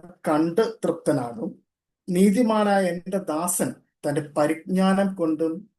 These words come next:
പലരെയും നീതീകരിക്കും, അവരുടെ അകൃത്യങ്ങളെ അവൻ വഹിക്കും. അതുകൊണ്ട് ഞാൻ അവന് മഹാന്മാരോട് കൂടെ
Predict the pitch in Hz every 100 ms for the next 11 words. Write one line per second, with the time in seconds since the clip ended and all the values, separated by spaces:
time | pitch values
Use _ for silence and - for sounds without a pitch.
0 | 147 143 151 160 165 131 - 180 202 208
1 | 147 127 - - 120 _ _ _ _ -
2 | 139 156 151 160 - 147 180 185 - 175
3 | 160 143 - 139 147 143 _ _ - 143
4 | 139 185 180 135 117 - _ _ _ _
5 | 135 139 156 156 151 147 143 - 151 151
6 | 151 160 156 - - 160 185 160 123 _
7 | _ _ _ - 143 139 160 185 180 185
8 | 185 185 185 - 190 208 220 190 -